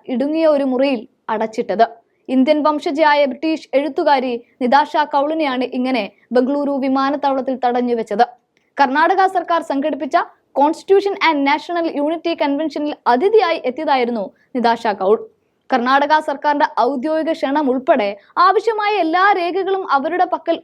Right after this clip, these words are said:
ഉണ്ടായിരുന്നിട്ട് കൂടി ഡൽഹിയിൽ നിന്ന് നിർദ്ദേശമുണ്ട്, അതുകൊണ്ട് ഞങ്ങൾക്കൊന്നും ചെയ്യാനാവില്ല എന്ന് പറഞ്ഞുകൊണ്ട് തടഞ്ഞു വെക്കുകയായിരുന്നു അധികൃതർ. മുൻകൂട്ടി ഒരു വിവരവും നൽകാതെയാണ് എമിഗ്രേഷൻ വിഭാഗത്തിന്റെ ഇത്തരത്തിലുള്ള നടപടി.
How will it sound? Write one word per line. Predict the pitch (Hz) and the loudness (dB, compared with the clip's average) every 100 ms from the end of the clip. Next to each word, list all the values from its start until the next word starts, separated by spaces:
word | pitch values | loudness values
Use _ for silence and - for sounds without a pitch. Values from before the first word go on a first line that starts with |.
| 285 | -4
ഉണ്ടായിരുന്നിട്ട് | 320 349 381 403 403 359 349 | 2 4 4 0 -6 -6 -4
കൂടി | 339 285 233 226 _ _ 233 | -2 0 -2 -4 _ _ -2
ഡൽഹിയിൽ | 254 302 339 370 359 | -2 0 0 0 0
നിന്ന് | 359 349 | -2 0
നിർദ്ദേശമുണ്ട്, | 294 269 330 381 370 311 277 269 269 _ - | 2 2 2 0 -2 0 0 0 -4 _ 0
അതുകൊണ്ട് | 262 381 415 403 | 2 2 2 2
ഞങ്ങൾക്കൊന്നും | 311 320 370 302 302 415 466 | 2 2 0 -2 -2 -2 0
ചെയ്യാനാവില്ല | 403 381 359 339 320 302 302 302 277 | 2 2 2 0 0 2 2 2 0
എന്ന് | 254 320 294 | -2 -2 0
പറഞ്ഞുകൊണ്ട് | 285 311 339 311 262 196 - - - | 0 -2 -2 2 2 0 -6 -16 0
തടഞ്ഞു | 254 254 330 294 | 2 2 0 0
വെക്കുകയായിരുന്നു | 285 339 320 226 214 214 208 _ 214 | 0 -2 2 2 0 -4 -10 _ -2
അധികൃതർ. | 214 196 190 233 - _ _ _ _ _ _ 262 | -2 -2 0 0 0 _ _ _ _ _ _ 2
മുൻകൂട്ടി | 311 339 392 403 - 269 | 4 4 4 2 2 2
ഒരു | 349 359 | 2 0
വിവരവും | 339 440 427 359 | -2 -2 -2 -4
നൽകാതെയാണ് | 302 320 330 320 311 294 - | -2 -2 0 0 -2 -4 -4
എമിഗ്രേഷൻ | 262 285 339 349 349 311 | -4 -2 -4 -4 -4 -2
വിഭാഗത്തിന്റെ | 247 294 320 320 320 302 269 | 2 2 0 -4 -4 -4 -6
ഇത്തരത്തിലുള്ള | - 349 330 277 269 247 | -4 -2 -2 -4 -2 -2
നടപടി. | 202 202 220 | -2 0 2